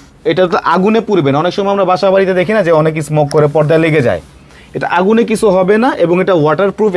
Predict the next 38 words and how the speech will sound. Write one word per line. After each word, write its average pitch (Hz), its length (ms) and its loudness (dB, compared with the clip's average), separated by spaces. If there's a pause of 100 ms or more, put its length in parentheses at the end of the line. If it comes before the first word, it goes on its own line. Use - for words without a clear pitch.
এখানে 185 320 0
পানি 185 240 0
দিলে 208 180 0 (300)
এই 214 120 2
পাশে 196 260 0
পানিটা 147 280 0
চলে 180 220 0
আসবে 110 200 -4
না। 87 100 -10 (280)
অনেকে 226 300 2 (100)
বলে 226 140 2 (120)
ডিজাইন 214 320 0
পর্দার 220 300 0
ভিতর 190 160 0 (100)
ব্ল্যাকআউট। 131 420 0
আমরা 156 220 0
সবসময় 190 460 -2
বলে 202 160 2
থাকি 180 220 0
ডিজাইন 175 260 0
পর্দার 196 280 0
ভিতর 190 220 0
কখনো 175 200 -2
হান্ড্রেড 156 280 0
পার্সেন্ট 160 260 0
ব্ল্যাকআউট 131 400 0
হবে 117 140 0
না। 120 120 -2
এই 107 80 -2
যে 95 60 -4 (400)
পরীক্ষা 180 280 0
করে 139 220 2
দেখাই 117 240 -2
দিলাম। 92 160 -10 (360)
আমরা 165 200 0
কিন্তু 165 140 -2 (120)
এই 180 140 2
সেলাইটা 190 320 0